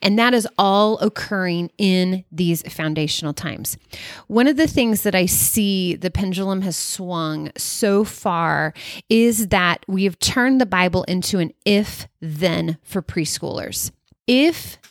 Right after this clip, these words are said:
Jesus was kind to other people, then I need to be kind to other people. If Jonah disobeyed and bad things happen, then if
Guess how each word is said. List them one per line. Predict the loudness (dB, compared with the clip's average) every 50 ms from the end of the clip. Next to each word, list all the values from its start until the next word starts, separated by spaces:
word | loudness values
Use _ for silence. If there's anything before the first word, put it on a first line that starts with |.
| _ -14
Jesus | -8 -2 0 0 2 4 4 4 2 2 2 2 2 2 0 -2 -4 -6 -8 -10 -12
was | -4 0 2 2 2 0 -2
kind | -6 -6 -6 -4 -2 -2 -2 -2 -2
to | -2 -4 -4 -4 -4 -4
other | -4 -2 -2 -4 -6
people, | -6 -8 -8 -8 -6 -4 -2 -2 -2 -2 -4 -8 _
then | -4 -4 -2 0 2 2 2 2 2 0 0 -2 -6 _ _ _ _
I | 2 2 4 4 4 2 2 2 0 -2 -4 -4
need | -2 0 0 0 0 -2 -6 -8
to | -8 -8
be | -8 -8 -10
kind | -10 -8 -10 -8 -8 -8 -10
to | -10 -12 -10
other | -10 -10 -12
people. | -12 -12 -14 -12 -12 -12 -12 -12 -14 -18 _ -20 -20 -20 -20 -20 -20 -20 -20 _ _ _ _ _
If | 2 4 4 2 2 -2 -8 -12 -10 -6
Jonah | -2 2 2 4 4 4 4 4 2 2 2 0 -2 -4 -8 -6 0
disobeyed | 2 2 2 2 2 2 2 2 0 0 -2 -2 -2 -2 -2 -2 -2 -2 -2 -2 -4 -4 _ _ _ _ _ 0
and | 2 2 2 2
bad | 0 0 2 2 0 0 0
things | 0 0 0 0 -2 -4
happen, | -4 -4 -4 -6 -6 _ -6 -4 -4 -4 -4 -6 -8 -12 -16 _
then | -4 0 2 2 2
if | 2 0 0 -2